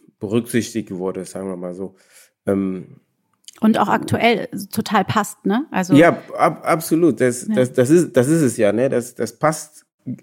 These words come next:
Speaker 1: absolut momentan und, ähm,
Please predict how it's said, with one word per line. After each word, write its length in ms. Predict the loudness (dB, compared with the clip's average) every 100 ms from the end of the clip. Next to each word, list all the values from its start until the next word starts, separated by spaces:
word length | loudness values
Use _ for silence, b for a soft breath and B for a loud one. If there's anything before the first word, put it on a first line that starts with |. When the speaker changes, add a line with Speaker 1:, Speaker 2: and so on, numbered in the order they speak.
| _
Speaker 1:
absolut 680 | -4 -4 -2 0 4 4 2
momentan 580 | -4 -2 -2 -2 -2 -2
und, 440 | -4 -4 -2 -4 -6
ähm, 540 | -2 -2 0 -4 -6